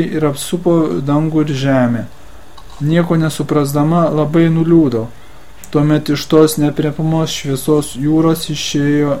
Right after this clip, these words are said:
nuostabiai gražus mūsų mylimas išganytojas su šviečiančiomis žaizdomis. Iš, iš tos šviesybės pasigirdo balsas: "Kokia yra Dievo esmė, nepažins niekas,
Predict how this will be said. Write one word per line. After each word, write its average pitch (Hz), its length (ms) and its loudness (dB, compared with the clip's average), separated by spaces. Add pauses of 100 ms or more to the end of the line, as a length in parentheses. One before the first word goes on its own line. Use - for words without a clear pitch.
nuostabiai 156 560 2
gražus 147 460 -2 (460)
mūsų 160 280 -2
mylimas 170 640 2 (460)
išganytojas 160 960 2
su 151 280 0
šviečiančiomis 160 1040 -2 (260)
žaizdomis. 147 720 2 (1300)
Iš, - 140 -8 (220)
iš 139 160 -8
tos 156 240 2
šviesybės 170 640 -2
pasigirdo 156 560 0
balsas: 143 520 -2 (880)
"Kokia 147 320 2 (100)
yra 151 140 6
Dievo 147 440 2
esmė, 151 440 0 (800)
nepažins 156 680 2
niekas, 156 520 0